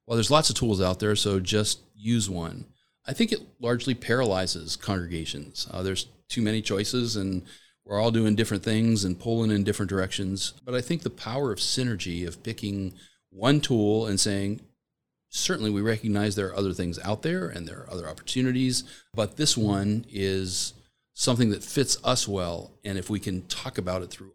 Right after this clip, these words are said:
all the layers and, uh, common, use common language throughout the denomination, it gives it a synergy that I think will be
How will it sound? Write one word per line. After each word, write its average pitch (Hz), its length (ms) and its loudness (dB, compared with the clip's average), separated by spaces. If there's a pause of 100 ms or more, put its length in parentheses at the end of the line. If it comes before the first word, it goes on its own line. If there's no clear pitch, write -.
all 123 320 4
the 120 120 0
layers 104 680 0
and, 90 400 -4 (400)
uh, 87 120 -10
common, 120 560 4
use 110 160 -2
common 123 340 0
language 107 360 -2
throughout 98 220 -4
the 98 80 -6
denomination, 92 760 -4
it - 220 -10
gives 98 280 0
it 87 100 -2
a - 20 -6
synergy 82 680 -4
that 87 120 -8
I 85 100 -6
think 87 240 -10
will 90 120 -12
be 85 360 -10